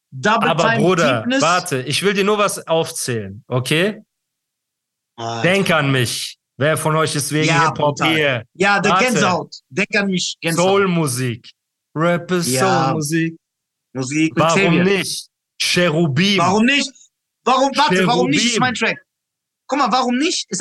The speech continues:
Speaker 1: einer der wenigen Deutschrap-Tracks, der mich so wirklich berührt. Wenn ich im Auto fahre und das höre,
Speaker 2: Überkrass.
Speaker 1: warum nicht? Dä, dä, dä, was, alles so gut und alles so dä,
Speaker 2: So,
Speaker 1: dä, dä,
Speaker 2: warte,
Speaker 1: dä, dä, dä, dä, dä.
Speaker 2: Cherubim.
Speaker 1: Ja, Bro-, Bruder, Cherubim. Warte, wer ist der krassere auf Cherubim?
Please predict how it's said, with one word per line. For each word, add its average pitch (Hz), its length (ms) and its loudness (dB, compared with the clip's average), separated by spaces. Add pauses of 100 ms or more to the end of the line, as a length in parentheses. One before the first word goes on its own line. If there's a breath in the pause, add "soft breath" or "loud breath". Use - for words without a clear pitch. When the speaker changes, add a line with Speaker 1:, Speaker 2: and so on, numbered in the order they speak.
Speaker 1:
einer 240 180 0
der 208 200 -2
wenigen 240 480 0
Deutschrap-Tracks, 180 1160 -4
der 165 220 0
mich 175 160 0
so 156 120 -2
wirklich 185 300 -2
berührt. 156 520 -2
Wenn 143 80 -4
ich 143 100 -4
im - 60 -10
Auto 190 260 -2
fahre 180 200 -2
und 180 40 -2
das 170 160 -4
höre, 175 260 0
Speaker 2:
Überkrass. 165 420 2
Speaker 1:
warum 170 140 0
nicht? 202 300 -2
Dä, 160 60 -10 (180)
dä, 180 100 0
dä, 190 300 0
was, 190 320 -2
alles 208 460 -2
so 202 80 -4
gut 202 340 -2
und 180 140 -4
alles 214 300 0
so 202 80 -10
dä, 196 120 -4
Speaker 2:
So, 190 220 2
Speaker 1:
dä, - 80 -4
dä, - 80 -2
Speaker 2:
warte, 196 280 2
Speaker 1:
dä, 208 60 0
dä, 170 320 0
dä, - 0 -
dä, - 120 2
dä. 214 180 0
Speaker 2:
Cherubim. 131 260 -2 (1080)
Speaker 1:
Ja, 135 340 -2
Bro-, 135 380 -10 (100)
Bruder, 190 420 -6
Cherubim. 196 960 -2 (300 loud breath)
Warte, 226 300 2
wer 285 120 2
ist 302 100 0
der 277 80 -2
krassere 226 380 -2
auf 180 80 -4
Cherubim? 151 520 -4